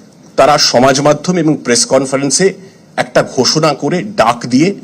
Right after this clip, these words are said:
দায়িত্ব সেরেছেন। এটা বেআইনি, এটা করা যায় না।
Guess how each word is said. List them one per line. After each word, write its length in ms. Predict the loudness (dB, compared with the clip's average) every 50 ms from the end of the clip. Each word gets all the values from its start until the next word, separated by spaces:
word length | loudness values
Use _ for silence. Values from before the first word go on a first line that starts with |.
| -20 -12 -2
দায়িত্ব 360 | 0 0 0 0 -2 -4 -4
সেরেছেন। 460 | -2 -2 -2 -2 -2 -4 -4 -8 -12 -14 -20 -20 _ _ _ _ _ _ -16 -8 -4
এটা 160 | 0 0 2
বেআইনি, 420 | 2 2 2 2 2 0 -2 -6 -8 -12 -20 -20 -20 -20 _ -6
এটা 180 | -2 0 0 -2
করা 320 | 0 2 4 4 4 4
যায় 280 | 2 2 2 2 2 2
না। 160 | 0 -4 -8